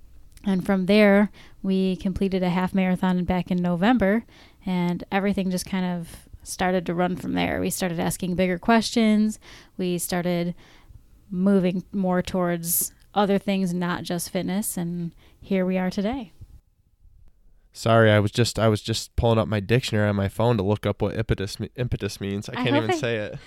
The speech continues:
Speaker 1: I hope I used the word <laughs> right.
Speaker 2: Uh, yeah, I was just, sorry, I got con-, I got confused 'cause I was looking that up.
Speaker 1: Yikes.
Speaker 2: So,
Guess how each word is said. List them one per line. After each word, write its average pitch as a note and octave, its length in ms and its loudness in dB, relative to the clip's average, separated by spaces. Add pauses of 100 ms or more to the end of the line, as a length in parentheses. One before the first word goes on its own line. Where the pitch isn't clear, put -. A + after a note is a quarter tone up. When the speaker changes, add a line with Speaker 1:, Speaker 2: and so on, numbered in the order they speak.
(120)
Speaker 1:
I C#4 60 -2
hope D4 220 -4
I D#4+ 60 2
used E4 260 2
the A#3 100 -2
word D4 260 0
<laughs> - 20 -
right. D4 520 -2 (220)
Speaker 2:
Uh, D3+ 160 6
yeah, D3 240 8
I D3 120 12
was D#3+ 140 10
just, - 220 4
sorry, E3 320 10
I C#3 80 6
got D#3+ 220 8
con-, C#3+ 180 2
I D3 100 6
got D3 160 6
confused C3 340 2
'cause A#2 120 -2
I - 20 2
was A2 100 0
looking A#2 180 -4
that A2+ 120 4
up. A2+ 140 2
Speaker 1:
Yikes. - 40 -10
Speaker 2:
So, G3 360 10